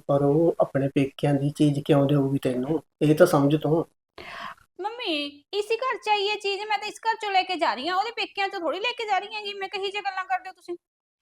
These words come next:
Speaker 1: ਗੱਲ ਘਰ ਦੀ ਨਹੀਂ ਹੁੰਦੀ ਪੁੱਤ, ਹੁਣ ਜੇ ਤੈਨੂੰ ਅਸੀਂ ਕੋਈ ਚੀਜ਼ ਦੇਤੀ, ਹੈ, ਤੂੰ ਆਪਣੀ ਨਣਦ ਨੂੰ ਦੇ ਦੇਂਗੀ?
Speaker 2: ਮੈਂ ਨਣਦ ਨੂੰ ਕਿਉਂ ਦਊਂਗੀ ਤੁਹਾਡੀ ਲਿਆਂਦੀ ਹੋਈ ਚੀਜ਼?
Speaker 1: ਫਿਰ ਉਹ ਕਿਉਂ ਦਊਗੀ ਪੁੱਤ?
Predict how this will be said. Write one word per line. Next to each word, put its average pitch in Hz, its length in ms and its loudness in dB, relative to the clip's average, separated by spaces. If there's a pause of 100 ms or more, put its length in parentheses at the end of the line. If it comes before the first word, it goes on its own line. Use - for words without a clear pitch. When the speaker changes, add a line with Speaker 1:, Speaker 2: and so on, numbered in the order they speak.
Speaker 1:
ਗੱਲ 151 320 4
ਘਰ 185 220 4
ਦੀ 143 160 2
ਨਹੀਂ 123 140 2
ਹੁੰਦੀ 131 160 -8
ਪੁੱਤ, 151 240 0 (500)
ਹੁਣ 160 100 8
ਜੇ 160 160 8
ਤੈਨੂੰ 165 300 10
ਅਸੀਂ 160 180 8
ਕੋਈ 165 120 8
ਚੀਜ਼ 151 320 8
ਦੇਤੀ, 127 260 4 (720)
ਹੈ, 185 80 6
ਤੂੰ 175 200 8
ਆਪਣੀ 156 240 6
ਨਣਦ 147 280 6
ਨੂੰ 143 100 -2
ਦੇ - 120 -20
ਦੇਂਗੀ? 190 200 -8 (920)
Speaker 2:
ਮੈਂ 247 240 -2
ਨਣਦ 247 280 -4
ਨੂੰ 254 140 -10
ਕਿਉਂ 262 220 -8
ਦਊਂਗੀ 254 220 -10
ਤੁਹਾਡੀ 247 300 -8
ਲਿਆਂਦੀ 277 280 -8
ਹੋਈ 254 180 -16
ਚੀਜ਼? 254 220 -12 (380)
Speaker 1:
ਫਿਰ 156 140 0
ਉਹ 147 160 2
ਕਿਉਂ 160 180 2
ਦਊਗੀ 143 260 -4
ਪੁੱਤ? - 200 -16